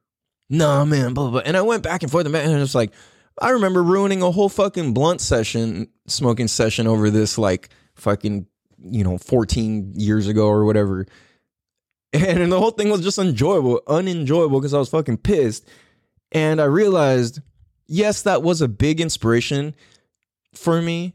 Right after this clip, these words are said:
At the same time, there was a lot of other opportunities to get into that same sort of back and forth with other people. And I learned, I'm like, "Oh, okay, thanks. You know, thanks for your input."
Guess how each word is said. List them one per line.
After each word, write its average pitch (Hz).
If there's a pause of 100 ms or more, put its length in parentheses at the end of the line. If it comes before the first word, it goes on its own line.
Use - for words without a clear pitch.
At 151
the 131
same 165
time, 147
there 151
was 135
a 131
lot 131
of 135
other 131
opportunities 123
to 123
get 101
into 135
that 117
same 117
sort 127
of 107
back 117
and 113
forth 113
with 113
other 143
people. 202 (480)
And 139
I 139
learned, 190
I'm 170
like, 131 (640)
"Oh, 214
okay, 131
thanks. 117
You 120
know, 113
thanks 139
for 139
your 120
input." -